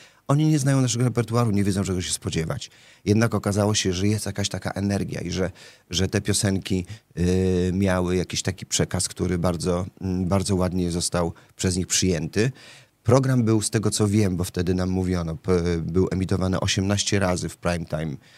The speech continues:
w Moskwie, do tego stopnia, że jak już przyjechaliśmy następnym razem i przechadzałem się gdzieś, nie wiem, Plac Czerwony i Głównej U-,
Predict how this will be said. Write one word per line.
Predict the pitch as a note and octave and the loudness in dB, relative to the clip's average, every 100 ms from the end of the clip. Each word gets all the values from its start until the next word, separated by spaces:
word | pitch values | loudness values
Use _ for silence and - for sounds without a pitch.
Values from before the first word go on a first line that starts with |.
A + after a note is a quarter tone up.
| - - | -20 -12
w | E2+ | -2
Moskwie, | F#2+ F#2 - - A2 C3 - - | 0 0 -2 2 2 2 -6 -6
do | F2+ | -2
tego | G#2+ A#2+ G#2+ | 2 2 2
stopnia, | - G#2 G2 F#2+ G2+ B2 | 0 -2 -2 -2 0 0
że | A2 | 0
jak | G2+ F#2 | -4 -4
już | - | -4
przyjechaliśmy | - F#2+ G2+ F#2+ G2 | -2 -2 -2 -2 0
następnym | F#2+ - G#2+ G2+ G2 | 0 -2 -2 0 2
razem | F#2 F2 E2 - _ - - | 2 0 -4 -8 _ -14 -6
i | G2 | -2
przechadzałem | - G2+ G2 G2+ F#2+ | 2 4 4 4 2
się | - | 2
gdzieś, | F#2 E2+ F2+ - - - _ | 0 2 0 -2 -8 -20 _
nie | F#2 | -4
wiem, | F#2 F#2 | -2 -2
Plac | - G2+ | -2 -4
Czerwony | - G#2 G2+ G#2 G2 F#2+ | 0 2 4 4 2 0
i | F#2 F#2 F#2+ F#2 - - | 0 2 2 2 -2 -12
Głównej | E2+ G2+ G2+ F#2+ F#2 | -2 4 4 4 0
U-, | - | -2